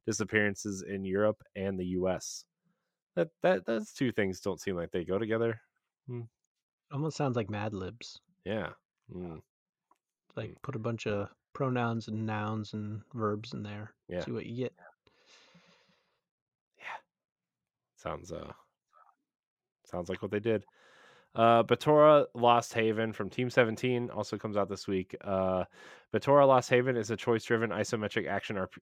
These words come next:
Speaker 1: uh, adventure with R P G elements and a unique duality system affect-, uh, affecting combat, story, dialogue, puzzles, and endings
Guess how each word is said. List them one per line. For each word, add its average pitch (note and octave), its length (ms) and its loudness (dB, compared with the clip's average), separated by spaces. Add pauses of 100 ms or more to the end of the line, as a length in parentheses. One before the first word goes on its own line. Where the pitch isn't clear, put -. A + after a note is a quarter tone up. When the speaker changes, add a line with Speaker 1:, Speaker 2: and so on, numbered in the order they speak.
(100)
Speaker 1:
uh, G#2+ 180 2
adventure G2+ 420 0
with G2 120 0
R F2+ 140 0
P G#2+ 100 -4
G F#2+ 180 -2
elements A2 500 -2 (140)
and F#2+ 240 -6
a F#2 100 -4
unique F#2+ 460 -4
duality F#2+ 480 4
system F#2 540 -4 (540)
affect-, A#2 500 0
uh, G#2 320 2
affecting G2+ 400 -2
combat, B2 500 4
story, A#2 520 4
dialogue, G#2 580 4
puzzles, G2 340 0
and F#2 120 -6
endings E2+ 560 -6